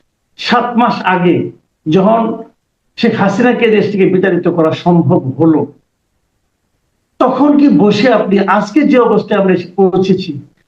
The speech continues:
আজকে তো আমি তো মনে করি এক ধরনের অচল অবস্থা, আপনি কি তখন চিন্তা করছিলেন যে আমরা এই অবস্থায় এসে দাঁড়াবো?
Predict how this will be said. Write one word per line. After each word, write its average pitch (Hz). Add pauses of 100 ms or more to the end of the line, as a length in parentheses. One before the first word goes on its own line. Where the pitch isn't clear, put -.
(180)
আজকে 196
তো 247
আমি 220
তো 254
মনে 240
করি 214
এক 214
ধরনের 202
অচল 214
অবস্থা, - (560)
আপনি 277
কি 269
তখন 269
চিন্তা 294
করছিলেন 214
যে 180
আমরা 190
এই 226
অবস্থায় 220
এসে 170
দাঁড়াবো? 160